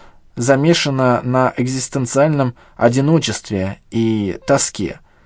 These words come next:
плохо пропеченное подражание западной литературе. Он любил книги, особенно Платонова и Томаса Манна, больше всего Иосифа и его братьев. Помню,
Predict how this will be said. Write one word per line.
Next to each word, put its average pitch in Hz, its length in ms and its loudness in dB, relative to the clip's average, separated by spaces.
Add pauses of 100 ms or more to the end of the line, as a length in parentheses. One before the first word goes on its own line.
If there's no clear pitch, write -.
(260)
плохо 139 560 4 (920)
пропеченное 123 880 0 (500)
подражание 127 760 4
западной 117 640 0 (120)
литературе. 127 720 -2 (1500)
Он 196 120 2
любил 180 320 6
книги, 196 460 0 (160)
особенно 143 360 0
Платонова 127 680 2
и 117 260 2
Томаса 143 420 0
Манна, 95 520 0 (420)
больше 143 320 2
всего 170 400 4 (220)
Иосифа 160 560 2
и 127 160 0
его 120 220 4
братьев. 117 720 0 (180)
Помню, 143 340 4